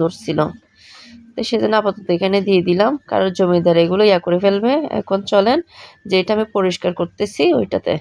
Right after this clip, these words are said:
এখন দেখেন, আমি পরিষ্কার করে ফেলছি, যেটা দেখছেন আমি পরিষ্কার করতে, এটা এখন পরিষ্কার করে ফেলছি। এখানে আমার কতগুলো, মানে, মানে, তরকারি করছি যে, এগুলো আমি এখানে মিক্স করব, মিক্স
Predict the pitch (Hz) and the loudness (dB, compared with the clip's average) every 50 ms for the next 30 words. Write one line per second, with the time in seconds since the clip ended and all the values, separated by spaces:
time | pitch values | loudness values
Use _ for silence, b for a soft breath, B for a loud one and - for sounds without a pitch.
0 | - _ _ - - 196 208 208 196 196 180 190 208 202 196 196 196 202 202 185 | -6 _ _ -12 -6 -4 -4 0 0 0 0 0 0 0 0 0 0 0 -2 -2
1 | 180 - - 185 175 - 180 175 190 202 196 196 196 - - 247 277 320 - B | -2 -2 -4 -6 -4 -2 -2 -2 -2 -2 -2 -4 -4 -4 -4 -2 -2 -2 -6 B
2 | B B B B B B B B B - - 185 180 180 175 196 196 202 190 180 | B B B B B B B B B -12 -4 0 0 0 0 0 0 0 0 0
3 | - - - 202 196 196 202 196 - 196 190 185 175 175 - - - 175 - 175 | -2 -4 -2 0 2 2 2 2 0 0 0 0 -2 -4 -6 -6 -6 -4 -4 -6
4 | 170 - _ - 240 233 202 208 196 196 196 196 - 196 180 175 175 - 160 170 | -8 -8 _ -4 -4 -2 -2 -2 -2 -2 -4 -4 -2 -2 -2 -2 -2 -2 -4 -4
5 | - - 165 170 175 180 170 170 - - - - - B B B B B B B | -2 -2 -2 -2 0 0 -2 -2 -4 -6 -8 -6 -6 B B B B B B B
6 | B B _ - 196 202 196 196 190 190 190 190 190 196 190 180 185 180 180 185 | B B _ -8 -2 0 2 2 4 4 2 2 2 0 0 0 0 0 0 0
7 | 185 190 190 185 185 175 175 185 214 269 302 269 226 202 202 208 240 - _ _ | 2 2 2 2 2 2 4 2 2 2 0 -2 -6 -8 -14 -20 -20 -20 _ _
8 | - - - - - 214 202 190 180 180 - _ _ _ _ - - - - 220 | -20 -20 -20 -16 -10 -6 -2 -2 -2 -4 -6 _ _ _ _ -20 -20 -8 -2 0
9 | 202 190 185 185 190 180 180 - - 175 - - - 214 220 254 285 381 392 B | 0 0 0 0 -2 -4 -4 -6 -12 -16 -12 -8 -6 -2 0 2 0 0 0 B
10 | B B B B B B _ - - 180 185 190 185 190 190 196 196 196 185 180 | B B B B B B _ -4 -2 0 2 2 2 2 0 -2 -2 -2 0 2
11 | 170 170 170 175 - - - 180 170 165 139 - 175 170 - 185 180 185 180 185 | 2 2 0 0 -4 -6 -2 -2 0 0 0 -2 -4 -4 -6 -6 -4 -4 -4 -6